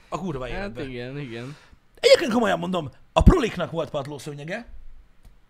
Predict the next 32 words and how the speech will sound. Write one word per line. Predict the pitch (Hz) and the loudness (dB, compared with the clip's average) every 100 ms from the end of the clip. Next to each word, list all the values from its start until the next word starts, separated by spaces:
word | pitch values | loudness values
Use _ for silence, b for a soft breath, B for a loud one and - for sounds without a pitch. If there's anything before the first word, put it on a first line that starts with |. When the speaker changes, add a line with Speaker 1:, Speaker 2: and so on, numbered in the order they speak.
| _ _ _ _ _ _ - | _ _ _ _ _ _ 0
Speaker 1:
Tudjátok, | 208 180 170 | 2 2 0
a | 175 | 0
sima | 196 202 | 2 4
padlószőnyegről | 175 165 156 165 156 160 | 4 2 0 -4 -6 -4
Speaker 2:
Mhm. | 180 | -2
Speaker 1:
beszélek, | 247 185 165 | -2 -2 -4
amelyik | 170 170 170 | -4 -6 -6
amikor | 170 170 | -8 -4
elestél, | 175 165 208 | -4 -4 -6
meggyulladt | 190 170 151 147 | -6 -6 -8 -10
a | 147 | -10
térded. | 147 127 123 139 | -12 -12 -14 -8
Speaker 2:
Igen, | 202 190 | -6 -6
ú, | 175 196 185 | -4 -2 2
Speaker 1:
Arról. | 165 160 | 4 4
Speaker 2:
baszki, | 180 226 | 2 -2
tudom, | 156 185 339 | -4 0 2
Speaker 1:
Nálunk | 320 254 | 2 2
Speaker 2:
igen. | 254 | 2
Speaker 1:
olyan | 220 | 2
volt | 196 175 | -2 -8
mindig, | 240 240 | -10 -8
mindenki | 226 220 180 | -6 -6 -4
mondta, | 196 185 | -4 -4
hogy | 196 226 214 202 196 | -6 -8 -10 -12 -14
<laughs> | |
"Geci, | 185 - 165 | -16 -16 -16
mi | |
van?" | 202 196 - B | -12 -12 -12 B
Én | - 262 | -6 -6
azt | 175 - | -6 -10
imádtam. | 139 127 - 123 | -16 -16 -16 -18